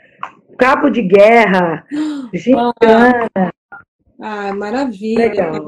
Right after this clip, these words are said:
Speaker 2: maravilha. Olha, assim, eu só tenho que agradecer mesmo por você ter dado o seu tempo pra gente. Queria que você deixasse uma mensagem aí pras jovens que estão iniciando, pras meninas que estão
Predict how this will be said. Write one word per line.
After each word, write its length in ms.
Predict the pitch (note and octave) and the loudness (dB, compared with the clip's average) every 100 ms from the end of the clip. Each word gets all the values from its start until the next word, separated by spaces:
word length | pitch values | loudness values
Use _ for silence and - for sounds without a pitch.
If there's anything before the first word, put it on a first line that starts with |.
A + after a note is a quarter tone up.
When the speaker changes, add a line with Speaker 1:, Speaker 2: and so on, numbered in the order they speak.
| - | -16
Speaker 2:
maravilha. 380 | G3 G3 F3+ F#3+ | -16 -14 -12 -10
Olha, 420 | G#3+ G3+ G3 F#3 G3+ | -10 -8 -10 -10 -12
assim, 540 | - A3+ G#3+ G3+ A3 | -8 -8 -6 -10 -10
eu 220 | G3 B3 C4+ | -2 -2 -2
só 180 | C4 | -6
tenho 240 | B3 C4+ C#4 | -6 -4 -4
que 80 | B3+ | -6
agradecer 600 | B3 B3+ C4+ - A#3 A3 | -8 -6 -8 -8 -6 -6
mesmo 360 | G3 G3+ G#3 | -6 -8 -10
por 120 | G3 | _
você 280 | G3+ G3 G#3+ | -20 -16 -16
ter 140 | G#3 G3 | -16 -14
dado 220 | G3 F#3+ | -12 -14
o 60 | |
seu 200 | F#3+ G3+ | -14 -16
tempo 300 | F#3+ F#3 F#3+ - | -12 -12 -14 -16
pra 160 | F#3 | -18
gente. 440 | F3 F3 F#3 A3 - _ _ _ _ - | -16 -16 -16 -18 -20 _ _ _ _ -6
Queria 240 | C4 C#4 | -2 0
que 60 | C#4 | -2
você 100 | B3 | -2
deixasse 500 | A#3+ A#3 A3+ A3 A3+ | -2 -4 -6 -6 -8
uma 100 | A3 | -8
mensagem 1000 | A3 G3 - F3+ F#3 G3 F#3 F3+ F3 F3+ | -8 -10 -10 -8 -6 -8 -8 -10 -10 -12
aí 100 | G3 | -12
pras 300 | - F#3 F3 | -12 -12 -10
jovens 460 | F3 F3+ F3 F3+ | -10 -12 -14 -20
que 80 | - | -20
estão 240 | - F#3 F#3 | -18 -16 -16
iniciando, 680 | F3+ E3+ E3+ D#3+ F3+ F#3 F3+ | -18 -18 -16 -16 -16 -18 -18
pras 240 | F3+ F3 | -18 -16
meninas 440 | F#3 F#3 F#3+ F#3+ | -14 -10 -10 -12
que 100 | - | -16
estão 380 | F3 F3+ F3 F3+ | _ -12 -10 -12